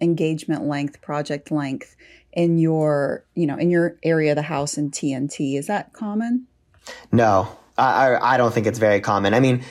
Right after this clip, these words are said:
Speaker 2: when we do get in there, um, we have a,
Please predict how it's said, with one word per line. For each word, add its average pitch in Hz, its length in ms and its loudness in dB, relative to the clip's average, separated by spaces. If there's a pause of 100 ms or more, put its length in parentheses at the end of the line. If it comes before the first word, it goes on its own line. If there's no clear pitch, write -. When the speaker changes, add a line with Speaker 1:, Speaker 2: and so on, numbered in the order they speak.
(260)
Speaker 2:
when 151 160 6
we 165 120 6
do 165 200 6
get 147 120 4
in 127 160 4
there, 113 380 2 (160)
um, 98 600 0 (160)
we 113 100 2
have 110 160 4
a, 101 180 -2